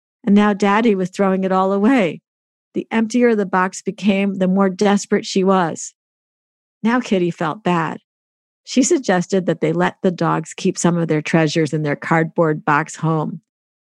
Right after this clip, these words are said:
The dogs calmed down and retreated to their box to arrange the possessions they'd been allowed to keep. And Kitty says, "Now I realize that even if the girls only used the box for thirty minutes a day,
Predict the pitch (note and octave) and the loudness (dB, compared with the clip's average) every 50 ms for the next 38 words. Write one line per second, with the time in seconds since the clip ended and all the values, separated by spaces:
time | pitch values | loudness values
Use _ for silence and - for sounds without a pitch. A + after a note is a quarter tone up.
0 | _ _ _ _ _ _ _ - E3 D#3+ - E3+ E3+ F3+ G3 F#3+ - - - E3+ | _ _ _ _ _ _ _ -10 -8 -4 -2 0 2 2 0 0 -4 -6 -2 0
1 | F3+ E3+ F#3+ G3 F3+ F#3+ E3+ D#3 D#3 D#3 D#3+ E3+ - _ - D#3+ D#3 D#3+ D#3+ - | 2 2 2 2 2 2 0 0 0 -2 -4 -6 -8 _ -2 0 0 0 -2 0
2 | - F#3 F#3 F3+ F#3+ G3+ - F#3 F3+ F#3 F3+ E3+ - D#3 D3+ E3 F3+ - - - | 2 2 2 2 0 -2 -2 0 0 0 0 0 -2 -4 -4 -4 -6 -10 -14 -6
3 | - F3+ F3 E3+ E3 F3 F3 F#3+ G3+ G3+ F#3 G#3+ F#3 F3+ F3+ E3+ E3+ E3 D3+ - | -2 -2 0 0 2 2 2 2 0 -2 -4 -6 -2 -2 -2 0 0 0 0 -2
4 | - F3 D#3+ D#3 - E3+ D#3+ D#3+ - D#3 D#3 D#3+ E3+ E3 E3 E3 D#3+ - - - | -4 -4 -4 -2 -2 -2 -2 0 -2 -4 -2 0 0 0 0 -2 -4 -6 -6 -2
5 | - D#3 G3 G#3+ - _ _ _ _ _ _ _ _ _ _ _ _ _ _ _ | 0 0 0 0 -2 _ _ _ _ _ _ _ _ _ _ _ _ _ _ _
6 | _ _ _ _ _ _ _ _ _ _ _ _ _ _ - G#3 F#3+ F#3 - - | _ _ _ _ _ _ _ _ _ _ _ _ _ _ -4 -4 -4 -2 0 2
7 | C4 G#3 A3+ A3 G3+ - - F#3 F3 F3 E3 F3+ - - - _ - F3+ F#3+ G3 | 4 4 4 4 2 0 -2 -2 -2 -2 -4 -8 -10 -16 -18 _ -4 0 2 2
8 | A3 A#3+ B3+ B3+ B3 A3 G#3 G3+ F#3 F3 F3 E3+ F3 F3+ F3 - F3 E3+ - G#3 | 4 4 4 4 4 2 2 2 2 2 0 0 -2 -4 -2 -2 -4 -2 0 0
9 | A3+ G#3+ B3 A#3+ A#3 A3 - G#3+ F#3+ F#3+ F#3+ F#3+ F#3 F#3 F3+ - - - G3+ G#3+ | 0 2 2 0 0 0 -2 -2 0 2 2 2 2 0 -2 -2 -4 -2 0 2
10 | A3+ A#3 A3+ A3 A3 G#3 F#3+ - - F#3+ F#3 F#3+ F3+ F3 E3+ - - - F3 E3 | 2 2 4 4 4 2 2 0 -4 -4 -2 0 0 0 -2 -4 -8 -8 -8 -4
11 | - F#3 F#3+ F#3+ G3 F#3 F3 F#3 F3+ F3 E3+ - - D#3+ - F3 F3 F3 E3+ E3+ | 0 0 2 2 2 0 0 0 0 -2 -2 -4 -4 -2 0 0 2 2 2 0
12 | F#3+ - | -2 -4